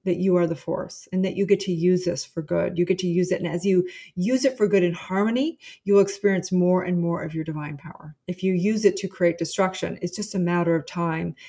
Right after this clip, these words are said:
before you destruct upon yourself. That is the law.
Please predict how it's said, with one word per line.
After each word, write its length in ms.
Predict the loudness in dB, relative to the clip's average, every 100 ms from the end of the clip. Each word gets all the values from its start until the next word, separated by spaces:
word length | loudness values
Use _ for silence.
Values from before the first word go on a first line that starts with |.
| -8
before 340 | -6 2 4
you 140 | 4 2
destruct 500 | 0 -2 -2 -2 -6 -16
upon 280 | -8 -6
yourself. 520 | -6 -8 -8 -10 -12 _ -4
That 280 | 0 0 0
is 340 | 0 0 -4 -14 _
the 100 | -6
law. 340 | -6 -6 -10